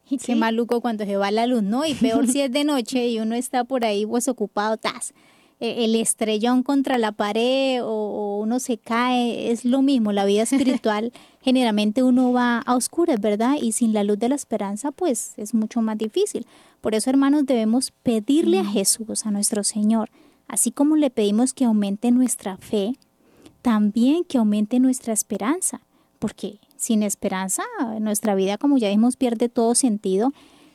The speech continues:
Speaker 1: y puede ser uno de los principales motivos, hermanos, de que muchas personas quieran quitarse la vida, piensen en el suicidio, porque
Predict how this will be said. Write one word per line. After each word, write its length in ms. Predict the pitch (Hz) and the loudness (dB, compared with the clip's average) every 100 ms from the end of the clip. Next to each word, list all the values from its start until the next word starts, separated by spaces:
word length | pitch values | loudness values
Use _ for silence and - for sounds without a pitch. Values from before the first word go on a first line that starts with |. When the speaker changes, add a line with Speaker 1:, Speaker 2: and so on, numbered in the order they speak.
| - | -2
Speaker 1:
y 260 | 330 392 - - | 0 0 -2 -2
puede 260 | 247 240 | 0 2
ser 240 | 247 277 262 _ | 2 0 -2 _
uno 280 | 285 302 311 | 2 2 4
de 100 | 302 | 2
los 160 | 285 | 0
principales 640 | - 233 214 226 220 220 233 | 0 0 0 -2 -2 0 2
motivos, 580 | 254 262 254 220 214 | 2 2 2 0 0
hermanos, 400 | 254 240 226 220 | 0 2 2 0
de 100 | 214 220 | 0 -2
que 220 | - 202 | -4 -4
muchas 540 | 214 247 330 - 349 | 0 0 0 0 -2
personas 560 | - 220 240 247 302 - _ _ | -2 -2 2 2 2 -2 _ _
quieran 400 | - 269 277 285 | -2 0 2 2
quitarse 640 | - 233 - 214 233 - | 0 -4 -2 0 0 0
la 160 | 247 226 | -2 0
vida, 360 | 277 359 226 - _ | 0 0 -2 -6 _
piensen 380 | - 233 240 247 | 0 0 2 2
en 140 | 240 | 2
el 100 | 220 | 0
suicidio, 600 | - 226 - 359 349 214 202 | -2 -8 -4 0 0 -2 -4
porque 440 | 226 - - 208 | -8 -8 -10 -12